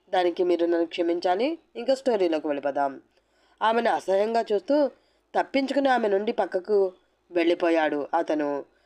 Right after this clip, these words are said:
అతను వెనకే బయటకు వచ్చిన రఘురాం ప్రసాద్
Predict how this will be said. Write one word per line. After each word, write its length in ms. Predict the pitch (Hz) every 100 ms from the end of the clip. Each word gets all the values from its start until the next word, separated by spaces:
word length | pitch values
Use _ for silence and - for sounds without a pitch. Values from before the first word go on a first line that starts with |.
| _
అతను 300 | 170 185 190
వెనకే 320 | 156 180 214 320
బయటకు 360 | 262 247 269
వచ్చిన 440 | 262 262 254 247 226 -
రఘురాం 420 | 170 156 180 208
ప్రసాద్ 460 | 214 208 208 180